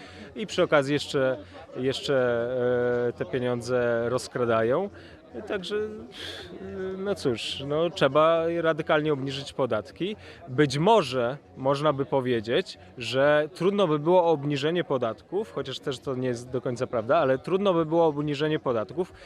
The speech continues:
bez zmniejszenia obecnego budżetu. Ale trzeba t-, zmniejszyć ten, e, obecnie budżet, wciąć wydatki, które są niepotrzebne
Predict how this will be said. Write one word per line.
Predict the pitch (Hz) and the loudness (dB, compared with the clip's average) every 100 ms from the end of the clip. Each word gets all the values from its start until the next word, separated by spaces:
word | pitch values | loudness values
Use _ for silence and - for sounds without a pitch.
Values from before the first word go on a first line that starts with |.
| - - | -20 -14
bez | 131 143 135 - - | 2 4 4 0 -10
zmniejszenia | 147 165 185 175 - 123 120 143 | -8 -2 2 2 2 0 2 0
obecnego | 131 127 135 135 196 | 0 -4 -2 -2 -2
budżetu. | 240 262 185 127 107 - - | 0 0 0 0 -8 -10 -8
Ale | 117 123 139 143 - - - | 0 2 4 2 -4 -20 -16
trzeba | - 220 226 135 | -6 -2 2 2
t-, | 143 139 | 0 -8
zmniejszyć | 127 127 120 - 123 | -4 -2 -2 -4 -10
ten, | - 117 113 123 | -6 -6 -6 -6
e, | 131 135 | -6 -4
obecnie | 123 127 135 113 | -2 -2 -4 -4
budżet, | 113 107 147 175 262 175 | -4 -2 -4 -4 -12 -14
wciąć | 135 - 196 156 135 | -6 2 2 2 0
wydatki, | 143 120 - - 185 | 2 2 0 -6 -10
które | - 175 165 | -6 -6 -2
są | 175 165 | -2 2
niepotrzebne | 180 180 147 - 110 113 185 | 0 0 -4 -2 -2 0 -2